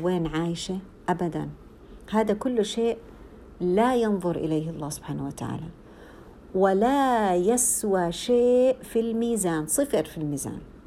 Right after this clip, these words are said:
لكن إمتى بيكون فعلًا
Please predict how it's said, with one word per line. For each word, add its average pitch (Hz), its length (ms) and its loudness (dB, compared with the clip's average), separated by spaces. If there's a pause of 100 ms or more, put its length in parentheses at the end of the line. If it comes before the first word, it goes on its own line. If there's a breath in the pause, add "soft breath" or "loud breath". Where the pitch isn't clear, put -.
(1200 loud breath)
لكن 196 600 2
إمتى 262 500 6
بيكون 190 460 0
فعلًا 170 760 0